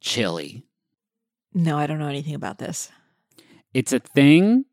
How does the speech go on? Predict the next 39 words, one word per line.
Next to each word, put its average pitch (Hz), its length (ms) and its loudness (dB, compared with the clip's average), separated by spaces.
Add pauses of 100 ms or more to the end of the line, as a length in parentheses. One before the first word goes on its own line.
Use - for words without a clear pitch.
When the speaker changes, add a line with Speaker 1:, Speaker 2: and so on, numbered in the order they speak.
(340)
Speaker 1:
that 127 180 2
a 110 60 0
lot 104 260 0
of 160 60 -2
people 220 540 0 (380)
are 98 200 -2 (180)
very 170 240 4
strong 185 300 2
advocates 131 420 -2
for. 85 440 -8 (400)
I 117 80 2
would 127 160 2
say 123 160 0
most 123 340 4
of 170 60 -6
those 180 180 -2
people, 165 580 -2 (220)
it's - 160 -8
on 120 160 4
the 107 60 0
side, 139 600 -2 (100)
and 104 140 -2
you 110 120 -2
eat 127 180 0
some 127 160 0
of 117 60 0
the 107 80 -4
savory 120 420 0
chili, 139 500 0
and 113 100 -2
then 113 100 -2
you 113 100 -2
have 120 180 -6
some 123 160 -6
of 113 100 -4
the 110 80 -4
sweet 120 540 -4
cinnamon 135 360 2
roll. 156 260 0